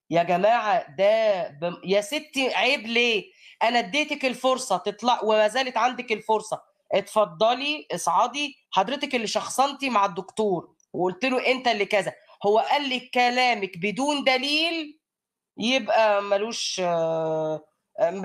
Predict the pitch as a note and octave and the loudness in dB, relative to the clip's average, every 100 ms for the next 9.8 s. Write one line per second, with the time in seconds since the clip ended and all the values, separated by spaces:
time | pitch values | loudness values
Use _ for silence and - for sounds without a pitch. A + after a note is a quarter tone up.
0 | - G3+ G#3 B3 A3 B3 A#3+ G#3+ F#3+ F#3 | -4 -2 2 2 2 0 0 0 -2 -4
1 | F3 F3+ F3 D3+ - _ - G#3 A#3 G#3+ | -2 0 0 -2 -14 _ -2 0 2 2
2 | G3 G#3+ G#3 F3 G3+ F#3+ F#3+ - _ _ | 2 2 2 2 0 -2 -6 -8 _ _
3 | _ _ _ _ _ _ _ _ _ _ | _ _ _ _ _ _ _ _ _ _
4 | _ _ _ _ - G#3+ E3 B3 C#4 D4+ | _ _ _ _ 0 0 2 0 0 -8
5 | D4+ _ _ - F3+ G#3 A#3+ C4 _ _ | -12 _ _ 0 2 4 0 -4 _ _
6 | _ _ E3 A3+ F3+ F#3 G3 G3+ E3+ F#3 | _ _ -4 -2 0 0 2 0 -4 -14
7 | - C4+ D#4+ D#4 - - - F3 G#3+ B3 | -4 0 2 0 -6 -20 -6 0 2 2
8 | B3 G#3+ G#3 G#3 B3+ B3+ G#3 G#3 - A#3 | 2 4 2 2 0 0 -4 -2 0 2
9 | G#3+ G#3 - B3+ A#3 F3+ B2+ | 2 -2 0 0 0 -6 -12